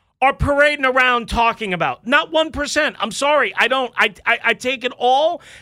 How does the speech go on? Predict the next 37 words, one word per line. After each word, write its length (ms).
and 120
I 120
go, 280
"Okay, 300
that's 260
what 160
you 160
say." 400
Uh, 340
I, 560
sorry, 460
I 100
don't 180
believe 300
it. 120
You 100
work 220
for 100
Dan 200
Snyder. 400
You 160
work 240
for, 120
t-, 180
you 240
have 180
a 80
reason 380
to 60
say 220
that. 240
You 80
have 120
a 40
reason 420
to 120
protect, 560